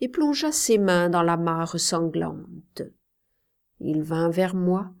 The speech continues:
et je supportai sans révolte qu'il barbouillât mes doigts inertes et ma figure,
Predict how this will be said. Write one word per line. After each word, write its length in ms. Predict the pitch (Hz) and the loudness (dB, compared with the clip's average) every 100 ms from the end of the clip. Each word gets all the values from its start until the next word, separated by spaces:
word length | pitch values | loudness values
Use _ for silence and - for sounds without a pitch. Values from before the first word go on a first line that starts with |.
| _ _ _ | _ _ _
et 80 | 269 | -2
je 120 | 262 | -2
supportai 640 | 269 - 262 247 247 - 254 | 0 -2 2 0 0 2 2
sans 280 | 254 226 202 | 4 2 2
révolte 680 | 196 185 180 170 160 175 | 2 2 2 2 0 -2
qu'il 240 | 180 208 185 | 0 2 2
barbouillât 640 | 185 185 180 196 185 214 | 2 0 0 4 4 4
mes 160 | 208 175 | 4 4
doigts 360 | 170 180 180 | 6 4 4
inertes 600 | 202 185 185 214 - - 202 - | 2 2 0 -2 -8 2 2 4
et 80 | 190 | 2
ma 160 | 190 208 | 2 0
figure, 840 | 208 214 185 254 262 214 226 - | 0 -2 0 -2 -4 -6 -8 -10